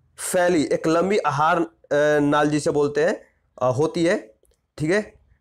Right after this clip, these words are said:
तो जिसे एलिमेंट्री कैनाल बोलते हैं। इससे संबंधित कुछ सहायक अंग भी होते हैं। मनुष्य के आहार नाल की लंबाई जो होती है औसत, अ, जो होती है औसतन कह सकते हैं दस से चौदह मीटर होती है। मुख ग्रासन गुहिका जो होती है,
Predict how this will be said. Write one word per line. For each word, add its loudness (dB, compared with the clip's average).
तो -8
जिसे -2
एलिमेंट्री 2
कैनाल -2
बोलते 0
हैं। -2
इससे -2
संबंधित 0
कुछ -6
सहायक 0
अंग 0
भी -2
होते 0
हैं। -2
मनुष्य 0
के -2
आहार 0
नाल 2
की -2
लंबाई 0
जो -2
होती -4
है 0
औसत, -2
अ, 2
जो 0
होती -2
है 2
औसतन -2
कह -2
सकते -2
हैं 0
दस -2
से -2
चौदह 0
मीटर 0
होती -2
है। -2
मुख 0
ग्रासन 0
गुहिका 0
जो 0
होती 0
है, -2